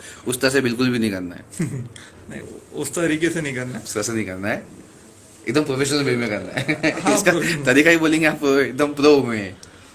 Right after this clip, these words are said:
Speaker 2: हाँ।
Speaker 1: so मैं ना एक महीने से, अम, अली भाई को तकरीबन एक महीना नहीं है, तीन हफ्ते तो हो गए यार।
Speaker 2: हाँ।
Speaker 1: मैं बहुत, मेरे छोटे छोटे jokes रहते ना, मैं ये try करता था कि अली भाई के साथ में jokes करूँ और उनको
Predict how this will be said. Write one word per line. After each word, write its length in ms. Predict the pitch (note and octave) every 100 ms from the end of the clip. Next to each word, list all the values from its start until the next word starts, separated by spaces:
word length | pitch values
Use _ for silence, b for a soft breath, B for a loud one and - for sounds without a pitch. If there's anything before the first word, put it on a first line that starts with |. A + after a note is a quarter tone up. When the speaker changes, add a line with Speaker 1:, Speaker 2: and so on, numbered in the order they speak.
| -
Speaker 2:
हाँ। 180 | C3
Speaker 1:
so 60 | C#3
मैं 360 | C#3 D#3 D#3 D3
ना 100 | D#3
एक 180 | D3
महीने 280 | C#3 A#2+ B2+
से, 280 | C3+ C#3 C3+ - -
अम, 720 | E2+ A2 G#2 G2 G2 F#2 F#2 F2 - -
अली 160 | G2 A#2
भाई 160 | A#2
को 100 | A2+
तकरीबन 500 | A#2 G2+ A2+ A#2 A2+ A2 - B B B -
एक 140 | G#2 A2+
महीना 400 | F2+ F2+ G#2+ A#2+
नहीं 120 | C3
है, 280 | A#2 B2 C3+
तीन 280 | - C3+ C#3
हफ्ते 200 | C3 D3
तो 140 | C#3
हो 160 | A#2 B2
गए 120 | A2
यार। 160 | G2
Speaker 2:
हाँ। 220 | F#2+ C3 B2
Speaker 1:
मैं 460 | A2 A#2+ A#2+ G#2 G2 - G2+
बहुत, 120 | A#2
मेरे 240 | B2+ B2+ C3
छोटे 240 | B2+ A2+
छोटे 200 | A#2 B2+
jokes 300 | A2+ A2 A2+
रहते 160 | A2 G#2
ना, 160 | A#2+ - - - B B B B
मैं 100 | A2+
ये 140 | C3
try 240 | C3 B2+ A#2+
करता 240 | A#2+ B2
था 200 | B2 C3+
कि 160 | C3+ C3+
अली 280 | C3 A#2 A#2+
भाई 200 | A#2 A#2
के 160 | A#2+
साथ 200 | A#2 G#2+ G#2
में 140 | A#2
jokes 240 | G#2+ G#2 -
करूँ 260 | G#2+ G#2+
और 160 | A2+ A2
उनको 500 | G#2 G2 A2+ B2 C3+